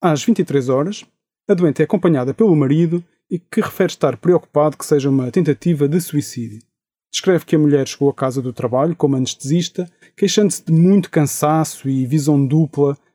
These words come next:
que foi piorando ao longo do dia. Este cansaço tem aumentado progressivamente ao longo do último mês. Também se queixou de dificuldade a mastigar a carne com vegetais enlatados que o marido modelo lhe tinha preparado e engasgou-se a beber água várias vezes.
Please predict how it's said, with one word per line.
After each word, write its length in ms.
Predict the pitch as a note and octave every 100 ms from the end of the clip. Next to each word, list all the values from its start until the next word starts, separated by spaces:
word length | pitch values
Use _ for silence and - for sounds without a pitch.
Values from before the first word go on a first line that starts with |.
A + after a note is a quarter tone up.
| -
que 60 | -
foi 160 | G#3
piorando 480 | - E3+ D3+ D#3+ D3+
ao 80 | C#3
longo 220 | D#3 D3
do 100 | C3+
dia. 280 | A#2 A#2 A2 _ _ _ _ _ _ -
Este 160 | G3
cansaço 460 | - E3+ - B2+ -
tem 100 | -
aumentado 460 | D#3 C#3+ - A#2+
progressivamente 880 | A#2 E3 C#3+ - C#3+ C#3+ E3 F3+ -
ao 120 | - D3
longo 200 | F3+ D#3+
do 100 | E3
último 260 | F3 E3+
mês. 460 | C#3 A#2 A#2 - - _ _ _ -
Também 240 | E3+ G#3+
se 100 | G#3+
queixou 420 | - F#3 - G3 F3+
de 240 | E3 D3+
dificuldade 720 | C#3 - F3 D3+ C#3 D3 D#3
a 60 | D3
mastigar 500 | D3+ - C3+ C#3 C3+
a 160 | C#3 - _
carne 280 | - F#3+ E3+
com 220 | D3+ E3
vegetais 480 | C#3 C3+ - E3 D3
enlatados 760 | C#3+ C3 B2+ D3+ D#3 D#3 - -
que 120 | -
o 80 | C#3
marido 300 | C3+ C#3+ C3+
modelo 320 | C3 D3+ D3+
lhe 100 | B2+
tinha 300 | D#3 D3 B2+
preparado 580 | - - C3+ D3 F3 F#3 _ _ _ _ _ -
e 120 | A3+
engasgou-se 580 | A3 F#3 D#3 F#3+ F#3+ -
a 80 | F3
beber 240 | D#3+ D3+
água 260 | C#3+ B2 B2
várias 320 | E3+ D#3+ C#3+
vezes. 380 | A#2+ A#2 -